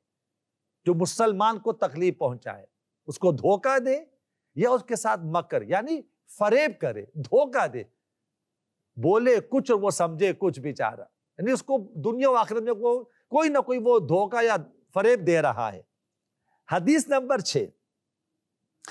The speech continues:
حضرت سیدنا مسلم بن حجاج کشیری رحمت اللہ تعالیٰ علیہ اپنی مشہور مجموعہ حدیث صحیح مسلم میں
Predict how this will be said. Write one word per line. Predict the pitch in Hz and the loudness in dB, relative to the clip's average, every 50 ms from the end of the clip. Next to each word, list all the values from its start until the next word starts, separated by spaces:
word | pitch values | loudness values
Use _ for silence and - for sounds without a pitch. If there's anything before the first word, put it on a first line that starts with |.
| - - | -6 -2
حضرت | 170 202 196 277 277 233 285 240 | -2 2 4 4 4 4 2 2
سیدنا | - 262 269 269 269 262 269 269 277 277 277 | 2 0 0 0 0 2 2 2 2 2 2
مسلم | 220 202 208 - - 240 277 277 254 220 | 2 0 0 0 0 0 0 2 2 0
بن | 240 247 247 240 247 - _ _ _ _ _ _ _ _ _ _ _ _ _ - - | -2 -2 -2 -4 -8 -12 _ _ _ _ _ _ _ _ _ _ _ _ _ -8 -4
حجاج | 180 190 175 156 160 202 214 220 233 247 254 220 220 - - | -4 -4 -2 -2 0 2 4 4 4 4 2 0 -4 -10 -4
کشیری | - 185 180 - - 214 240 247 226 175 131 113 - 156 | -2 -2 0 2 4 4 4 4 2 0 -4 -4 -2 -4
رحمت | 175 180 185 220 240 - - | -2 -2 0 -2 -2 -2 -2
اللہ | 254 226 226 247 240 240 233 226 - | -2 -2 0 0 0 0 -2 -2 0
تعالیٰ | 214 208 202 190 180 | 0 2 4 4 2
علیہ | 160 147 127 104 - _ _ _ _ _ _ _ _ | 2 0 -2 -4 -6 _ _ _ _ _ _ _ _
اپنی | - 165 170 214 240 269 | -6 -4 -2 0 0 0
مشہور | 254 233 240 214 - - 277 320 311 | 2 2 2 0 2 2 2 2 2
مجموعہ | 294 254 247 208 180 208 214 220 233 247 254 233 160 | 2 0 0 0 -2 -4 -4 -2 0 2 2 2 2
حدیث | 175 175 156 226 226 196 - - - _ _ _ _ _ _ - | 0 -2 0 0 0 0 0 -2 -10 _ _ _ _ _ _ -12
صحیح | - - - 220 196 170 220 262 269 254 240 220 | -8 -2 0 2 2 2 2 0 0 0 -4 -6
مسلم | 175 196 202 - - 185 196 220 226 208 | -4 -6 -6 -6 -6 -6 -4 -4 -4 -4
میں | 208 202 202 214 220 220 | -6 -8 -8 -8 -8 -8